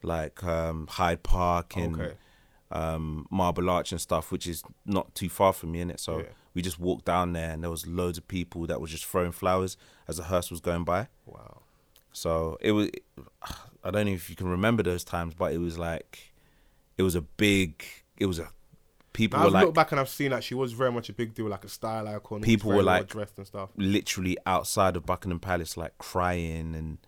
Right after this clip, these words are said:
Speaker 1: the, the amount of flowers that I saw,
Speaker 2: Yeah.
Speaker 1: I've never
Speaker 2: Actually,
Speaker 1: seen
Speaker 2: no, I,
Speaker 1: anything
Speaker 2: I
Speaker 1: like it.
Speaker 2: remember the footage of the flowers. I was like, "Whoever's got to clean this up has got a job,
Speaker 1: Yeah,
Speaker 2: bruv."
Speaker 1: I've never seen anything like it. It was actually, there was so much.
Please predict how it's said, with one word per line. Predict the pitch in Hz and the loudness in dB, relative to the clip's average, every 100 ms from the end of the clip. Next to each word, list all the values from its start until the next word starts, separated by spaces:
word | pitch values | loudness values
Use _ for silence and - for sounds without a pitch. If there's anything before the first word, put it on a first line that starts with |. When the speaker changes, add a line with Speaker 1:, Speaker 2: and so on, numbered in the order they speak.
| _ _ _ _ _ _ _ _ | _ _ _ _ _ _ _ _
Speaker 1:
the, | 92 85 78 _ | 0 0 -2 _
the | - 92 | 2 4
amount | 113 127 | 6 4
of | 117 | 4
flowers | 127 127 127 98 107 151 - - _ _ - | 6 10 10 10 4 2 -6 -12 _ _ 0
that | 90 | 0
I | 73 | 0
saw, | 90 - 113 127 175 _ _ | -4 -2 2 2 -2 _ _
Speaker 2:
Yeah. | 107 92 76 _ _ _ _ _ _ _ | -12 -10 -12 _ _ _ _ _ _ _
Speaker 1:
I've | 87 85 | -4 2
never | 104 165 | 6 8
Speaker 2:
Actually, | 180 | 8
Speaker 1:
seen | - | 8
Speaker 2:
no, | - | 8
I, | |
Speaker 1:
anything | 165 127 | 8 8
Speaker 2:
I | 160 | 8
Speaker 1:
like | 151 | 6
it. | |
Speaker 2:
remember | 160 185 | 4 4
the | 165 | 2
footage | - 190 143 123 | 2 0 0 -4
of | |
the | 117 | -6
flowers. | - 147 127 107 | -2 0 2 2
I | 131 | -2
was | |
like, | 123 107 - _ _ | -2 -6 -8 _ _
"Whoever's | 127 165 190 | 2 4 4
got | 196 147 | 2 0
to | |
clean | - 160 | -2 0
this | 139 | 0
up | 135 - | -4 -4
has | 101 | -4
got | 104 87 | -4 -6
a | |
job, | 90 117 104 | -6 -2 2
Speaker 1:
Yeah, | 92 90 82 | 6 6 2
Speaker 2:
bruv." | - | -4
Speaker 1:
I've | 90 | 0
never | 104 110 | 4 4
seen | - 98 | 4 4
anything | 98 95 92 | 4 2 0
like | 87 95 - | 2 2 0
it. | - - | -12 -8
It | 87 | -8
was | 80 - | -8 0
actually, | 92 - - 87 82 76 _ _ | 0 0 -2 -2 -2 -4 _ _
there | 92 | -4
was | 80 | -2
so | - 104 98 | 0 2 4
much. | 98 87 - - | 2 -2 -6 -16